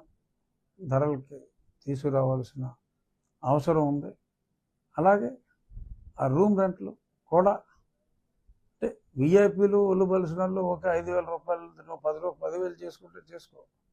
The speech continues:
కానీ సాధారణ భక్తులకి అలాట్ చేసే ఆ ఏటీజీలు ఇవన్నీ చాలా ఉన్నాయి.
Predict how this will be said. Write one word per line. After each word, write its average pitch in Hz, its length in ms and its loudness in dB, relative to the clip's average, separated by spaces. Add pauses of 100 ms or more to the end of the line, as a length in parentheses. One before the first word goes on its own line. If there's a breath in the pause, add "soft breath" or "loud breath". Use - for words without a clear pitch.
(380)
కానీ 214 280 4
సాధారణ 208 560 4
భక్తులకి 185 480 -2
అలాట్ 170 360 0
చేసే 151 400 -4 (680)
ఆ 143 40 -2
ఏటీజీలు 147 640 0
ఇవన్నీ 139 400 0
చాలా 139 200 -2
ఉన్నాయి. 135 280 -8